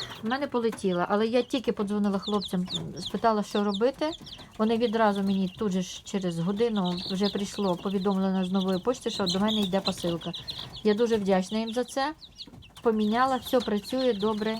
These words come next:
і файно. Ще раз, хлопці, дуже-дуже дякую. А, ще на рахунок, мене питаються, скільки сюди влазить курчат.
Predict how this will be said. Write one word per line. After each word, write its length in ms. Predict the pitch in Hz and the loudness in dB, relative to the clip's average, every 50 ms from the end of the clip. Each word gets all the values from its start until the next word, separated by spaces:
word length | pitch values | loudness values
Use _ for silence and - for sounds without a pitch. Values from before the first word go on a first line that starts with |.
| - - | -4 -2
і 120 | 226 233 | -2 -2
файно. 420 | - - 170 160 156 156 151 156 160 - - - - - - - - - - - - - - - - - - - - - | 0 0 -2 0 -2 -2 -4 -6 -8 -8 -12 -14 -14 -14 -16 -16 -14 -14 -14 -12 -12 -12 -10 -8 -8 -10 -10 -10 -10 -4
Ще 160 | - 226 208 | 2 4 4
раз, 140 | 202 190 - | 4 2 0
хлопці, 320 | - 208 185 - - 180 | 0 -2 -2 -2 -4 -6
дуже-дуже 520 | 185 185 247 277 254 240 208 214 202 208 | -2 0 0 2 2 2 2 2 2 2
дякую. 420 | 185 170 180 165 - - 165 165 165 170 - - - - - - - - - - - - - - - - - - - - - - | 2 4 2 2 2 0 -2 -2 -2 -4 -8 -12 -14 -14 -12 -12 -10 -10 -8 -8 -8 -10 -10 -12 -14 -12 -12 -12 -12 -12 -12 -6
А, 380 | - 202 196 190 185 185 185 185 | -2 -2 0 0 2 0 0 0
ще 220 | - - 294 302 | 0 2 2 2
на 120 | 302 294 277 | 4 4 2
рахунок, 480 | 269 247 - - 254 262 254 254 254 - - - - - - - - - - | 2 2 0 -2 -2 0 0 0 -2 -2 -6 -12 -12 -14 -14 -14 -14 -6 -2
мене 240 | 208 220 233 247 | 0 2 2 2
питаються, 460 | 240 247 240 - 240 247 247 247 226 214 | 2 2 4 4 6 4 6 4 0 -2
скільки 320 | - - 277 277 - 262 | -2 -2 -4 -2 -2 -2
сюди 240 | 233 247 226 214 220 | 0 0 2 2 2
влазить 400 | 202 214 214 214 202 214 202 - | 4 4 4 4 4 2 -4 -2
курчат. 420 | - 220 202 - - 196 180 165 | -2 -4 -4 -2 0 2 2 0